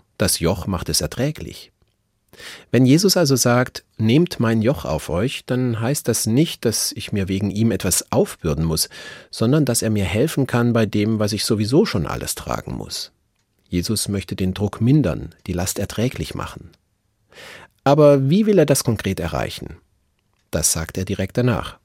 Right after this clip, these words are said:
Und das ist wieder so ein Satz, der mich zuerst gestört hat. Da heißt es nämlich, „Lernt von mir, seid gütig und im Herzen demütig.“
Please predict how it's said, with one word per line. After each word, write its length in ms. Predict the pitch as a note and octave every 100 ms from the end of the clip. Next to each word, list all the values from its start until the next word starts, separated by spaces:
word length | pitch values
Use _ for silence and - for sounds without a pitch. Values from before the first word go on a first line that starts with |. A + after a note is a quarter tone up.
| -
Und 380 | G#2+ G2+ - A#2
das 160 | A2
ist 260 | A#2 - -
wieder 260 | C#3+ F3+ B2
so 140 | C3
ein 180 | A2 A2
Satz, 300 | A#2 B2 -
der 100 | G#2+
mich 300 | G#2+ - -
zuerst 480 | - - B2 F3+ -
gestört 420 | D#3+ - F2 -
hat. 240 | - - - _ _ _
Da 120 | F2
heißt 220 | F2+ A2+
es 100 | A#2
nämlich, 400 | - A#2+ A2+ A2 - _ _ - - - -
„Lernt 360 | G2 A#2 D#3+
von 200 | - C#2+
mir, 280 | B1 A1 E2+ - _ -
seid 260 | G2+ G2+
gütig 560 | - D3+ - F3+ - - _
und 180 | - A2+
im 140 | - F2+
Herzen 500 | F2 G2+ - F#2+ F2
demütig.“ 760 | D#2 C#2+ A#1 - - - -